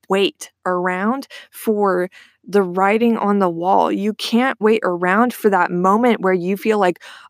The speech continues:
"Unequivocally, I just heard from God and it was direct extru-, instructions and I know exactly what to do now." Guys, it is messy. It, it, it can be confusing, but you have to keep on plowing.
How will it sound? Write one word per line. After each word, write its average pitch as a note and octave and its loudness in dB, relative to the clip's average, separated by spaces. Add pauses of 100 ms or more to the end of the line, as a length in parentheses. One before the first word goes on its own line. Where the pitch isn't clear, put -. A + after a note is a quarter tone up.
(100)
"Unequivocally, G3 2
I F#3 2
just F#3+ -2
heard F#3+ 2
from G3 0
God F3 2
and F3+ -4
it F3 -2
was F3+ -4
direct F#3 0
extru-, F#3 -2
instructions F#3 -2
and F3+ -2
I F3+ -4
know F#3 0
exactly F3+ -2
what F3 -2
to F#3+ -2
do F3+ -4
now." F#3 -6 (280)
Guys, G#3 0 (100)
it A#3 0
is D#4+ 0
messy. F#3+ -2 (300)
It, A3 2
it, D4+ 0
it A#3+ -2
can B3 2
be G#3+ 0
confusing, G#3+ -4 (400)
but B3+ 0
you G#3 -2
have A#3 -4
to A3 -2
keep - -6
on A3 2
plowing. G3+ -2